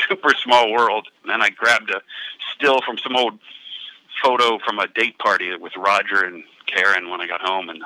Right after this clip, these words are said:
on the second day of the shoot, I came back and said, "There you go. Here's a picture of your, uh,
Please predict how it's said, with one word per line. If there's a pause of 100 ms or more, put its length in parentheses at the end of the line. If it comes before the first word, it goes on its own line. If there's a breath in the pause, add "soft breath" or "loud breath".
on
the
second
day
of
the
shoot,
I
came
back
and
said, (100)
"There
you
go.
Here's
a
picture
of
your,
uh,